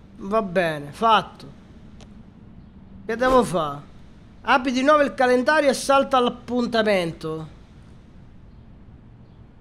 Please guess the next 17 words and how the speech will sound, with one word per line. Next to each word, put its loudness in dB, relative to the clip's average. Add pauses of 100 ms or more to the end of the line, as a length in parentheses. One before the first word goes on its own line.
(880)
Salta -2
fino 0
al 2
prossimo -2
appuntamento. -2
Ma -4
fa -4
cinquecento -4
dollari. -4 (440)
Sali -2
sul -2
tuo 2
autobus, 4
ma 0
che 0
è -2
notte? 0